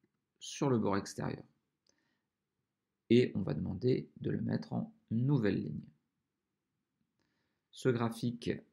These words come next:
alors, n'est pas très visible comme ça, donc je vais retailler un petit peu, je vais agrandir un petit peu ce graphique. Je vais, euh, voilà, comme ça, ça sera un petit peu plus présentable. Et on va le mettre ju-, juste à côté. Donc là, on va prendre le graphique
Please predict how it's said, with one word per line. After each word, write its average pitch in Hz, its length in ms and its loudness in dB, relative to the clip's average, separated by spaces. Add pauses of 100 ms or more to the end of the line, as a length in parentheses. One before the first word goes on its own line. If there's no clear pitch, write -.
alors, - 180 -2
n'est 92 120 -2
pas 107 220 2
très 110 260 2
visible 107 420 0
comme - 140 -4
ça, 120 100 -2
donc 113 200 -2
je - 60 -12
vais 95 60 -6
retailler 104 380 4
un 101 80 2
petit 101 180 -2
peu, 170 220 2
je 127 100 -2
vais - 80 -4
agrandir 104 420 -2
un 98 60 0
petit - 160 -8
peu - 140 -20
ce 104 100 -4
graphique. - 600 -4 (600)
Je 110 180 -2
vais, 110 420 4 (120)
euh, 95 140 -4 (340)
voilà, - 160 -4
comme - 160 -10
ça, 110 140 -8
ça - 160 -6
sera - 280 -4
un 110 80 0
petit - 120 -6
peu - 160 -4
plus 120 320 -6 (320)
présentable. 117 800 -2 (520)
Et 190 100 6
on 151 100 4
va 104 100 4
le 95 80 2
mettre 107 420 0 (460)
ju-, 127 320 -2 (1000)
juste 147 360 -4
à 113 40 0
côté. - 420 -2
Donc - 220 -6
là, - 80 -4
on 95 60 -6
va 92 80 -6
prendre 101 380 -6
le 127 100 2
graphique 110 800 -6